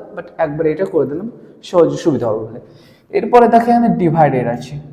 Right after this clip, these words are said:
ওকে, আচ্ছা, এইখানে দেখো আমি ওটার কাজ দেখো আমি করে নিয়েছি, রেখা বন্ধনী। এরপর আমরা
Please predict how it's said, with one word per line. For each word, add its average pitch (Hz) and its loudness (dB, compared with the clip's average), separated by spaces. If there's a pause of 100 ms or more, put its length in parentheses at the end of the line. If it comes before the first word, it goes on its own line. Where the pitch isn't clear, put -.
(260)
ওকে, - -8 (680)
আচ্ছা, - -4 (100)
এইখানে 277 4
দেখো 190 0
আমি 254 -2 (220)
ওটার 226 4
কাজ 226 4
দেখো 214 2
আমি 214 0 (120)
করে 240 6
নিয়েছি, 143 0
রেখা 175 -2
বন্ধনী। 117 -6 (600)
এরপর 240 6
আমরা 240 4